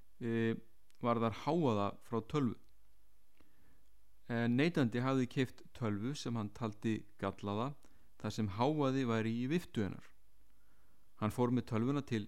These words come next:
seljanda þegar rúmt ár var liðið frá kaupunum. Viðgerðarmenn seljanda sögðust þá hafa komið auga á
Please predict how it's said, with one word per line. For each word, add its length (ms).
seljanda 540
þegar 260
rúmt 260
ár 320
var 240
liðið 300
frá 180
kaupunum. 520
Viðgerðarmenn 800
seljanda 600
sögðust 640
þá 140
hafa 160
komið 300
auga 340
á 20